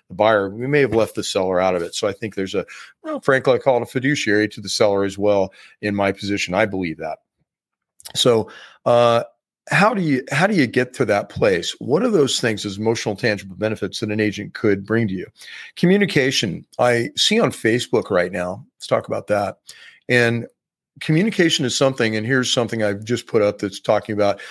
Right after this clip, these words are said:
press one if you wanna speak to a realtor, uh, press two if you wanna talk, uh, to a mortgage expert. Uh, if you're already, uh, press one or two, uh, and only, what does it say? I can't even read it. I gotta put my glasses on. Hang on a minute. I'm telling you when I'm blind.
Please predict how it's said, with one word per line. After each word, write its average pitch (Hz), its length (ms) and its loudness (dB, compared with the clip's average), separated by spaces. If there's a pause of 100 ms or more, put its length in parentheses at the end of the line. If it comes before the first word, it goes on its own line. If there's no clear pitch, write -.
(160)
press 147 260 0
one 123 340 2
if 113 160 -2
you 110 80 -2
wanna 110 160 -2
speak 110 300 -6
to - 80 -4
a 101 40 0
realtor, 101 640 0 (280)
uh, 107 160 -2
press 117 320 0
two 117 340 2
if 110 160 -2
you 113 80 -2
wanna 107 180 0
talk, 107 460 2 (320)
uh, 107 220 0
to 120 160 0
a - 20 -2
mortgage 101 400 -2
expert. 101 640 -2
Uh, 98 240 0 (260)
if 104 140 -4
you're 120 160 6
already, 110 540 4
uh, 104 100 4
press 113 320 0
one 113 180 -2
or 104 80 -2
two, 107 480 2 (300)
uh, 104 480 2 (100)
and 110 200 2
only, 117 560 2
what 110 100 0
does 107 100 0
it 101 60 -4
say? 101 220 0
I 98 60 0
can't 101 160 -4
even 95 120 -4
read 95 140 -2
it. 90 40 0
I 90 60 -4
gotta 98 100 -4
put 95 140 -10
my 82 80 -14
glasses 92 380 -4
on. 87 160 -6
Hang 92 160 -6
on 87 80 -14
a - 20 -18
minute. 85 220 -16 (500)
I'm - 100 -6
telling 110 240 2
you 104 80 -2
when 101 140 0
I'm 90 80 -2
blind. 95 480 0